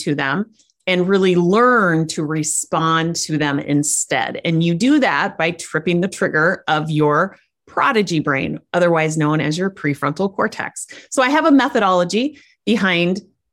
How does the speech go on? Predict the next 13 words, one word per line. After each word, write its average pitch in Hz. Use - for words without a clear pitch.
solving 156
the 156
mind 151
math -
that 147
I 147
teach 156
all 147
of 147
my 151
students. -
The 254
E 226